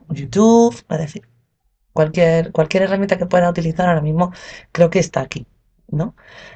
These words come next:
Entonces vamos a ver, por ejemplo, si estamos aplicando un filtro de lo que yo hago en Twitter.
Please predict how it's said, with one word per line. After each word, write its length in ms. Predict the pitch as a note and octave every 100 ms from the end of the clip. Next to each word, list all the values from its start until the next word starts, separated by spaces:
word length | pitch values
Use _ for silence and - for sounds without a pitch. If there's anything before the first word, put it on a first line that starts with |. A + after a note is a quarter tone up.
| -
Entonces 300 | F#3 G#3 G3+
vamos 240 | G#3 G#3
a 60 | G3+
ver, 240 | F#3+ F#3+
por 120 | F#3 F3+
ejemplo, 520 | F3+ F#3+ E3 - E3+
si 320 | - E3+ - - -
estamos 360 | D3 F3 F3 F#3+
aplicando 460 | E3+ F#3+ F#3+ E3+
un 100 | F#3+
filtro 520 | G3+ A#3 A#3 A#3 C4+ -
de 160 | E3+ E3
lo 80 |
que 140 | D3+ D#3
yo 100 | E3+
hago 160 | E3
en 140 | D#3 D3+
Twitter. 420 | C#3 C3+ D#3+